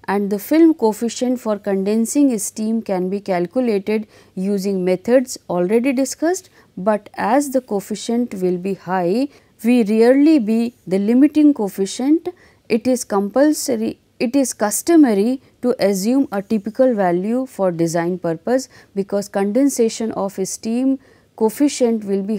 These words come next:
higher in comparison to whatever methods we have discussed. Okay? So, usually we consider a typical value which is around eight thousand watt per meter square degree Celsius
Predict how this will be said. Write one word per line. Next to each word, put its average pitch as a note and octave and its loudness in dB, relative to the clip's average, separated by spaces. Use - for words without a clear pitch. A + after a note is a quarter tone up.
higher G3 -2
in F#3 -4
comparison F3+ -4
to G3+ -6
whatever E3+ -4
methods F3 -6
we E3 -4
have D#3 -8
discussed. D3+ -6
Okay? B3 -6
So, - -6
usually A#3 0
we A3+ 0
consider G3+ -4
a F#3+ -6
typical A#3+ -2
value F3+ -2
which G3 -6
is F#3 -8
around F3 -6
eight G#3 -2
thousand F3 -2
watt F#3 0
per F#3+ 4
meter F3+ -2
square E3 -4
degree D#3+ -2
Celsius F#3+ -4